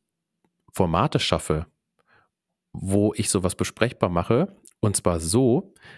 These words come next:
dass es eine Wirksamkeit empfin-, ähm, entfaltet. Was nicht heißt, dass wir eine Austauschplattform machen und alle zehn oder zwölf in der Runde sitzen, ähm, und einfach mal jeder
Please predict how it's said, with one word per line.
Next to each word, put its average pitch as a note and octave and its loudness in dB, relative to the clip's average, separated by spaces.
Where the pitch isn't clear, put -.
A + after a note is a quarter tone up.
dass G2 -2
es G2 0
eine F2 0
Wirksamkeit F2 0
empfin-, D#2+ -2
ähm, D#2 0
entfaltet. D#2 -2
Was E2 0
nicht A#2+ 0
heißt, A2 0
dass G2 -2
wir F#2+ 2
eine F2+ 0
Austauschplattform G#2+ -2
machen G#2 0
und F2+ -2
alle F2+ 0
zehn G#2+ 0
oder F2+ 0
zwölf F#2+ 0
in F#2 2
der F2+ 2
Runde G#2+ 0
sitzen, G2 -2
ähm, F2+ 0
und F#2+ -4
einfach F#2 0
mal F#2 0
jeder F#2 0